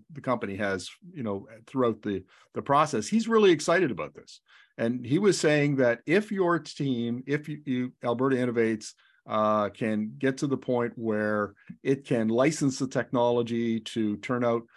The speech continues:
to manufacture precursor in, in Alberta, then his company would seriously consider putting a plant in Alberta, a carbon fiber manufacturing plant, because you, in his words,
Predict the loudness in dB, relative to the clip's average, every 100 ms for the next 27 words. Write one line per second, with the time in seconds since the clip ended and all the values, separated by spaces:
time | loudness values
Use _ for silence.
0 | _ -2 2 4 4 2 2 0 0 -4
1 | -4 -6 -8 -2 -2 0 0 0 -2 -2
2 | -4 -8 _ _ _ -2 0 2 0 0
3 | -2 -2 0 0 0 2 4 2 -2 _
4 | _ -4 2 4 4 2 -2 -2 -2 -2
5 | -2 -2 -2 -4 -2 -4 -4 0 4 4
6 | 2 -2 -4 -4 -2 0 -2 -6 _ _
7 | -4 2 2 2 -2 -2 0 2 2 -2
8 | -4 -2 -2 0 0 0 -2 -4 0 0
9 | 0 0 0 0 -2 -4 -2 -2 0 -4
10 | -4 -2 -2 -4 -16 _ -6 2 2 4
11 | 4 2 -2 0 2 0 0 0 0 -2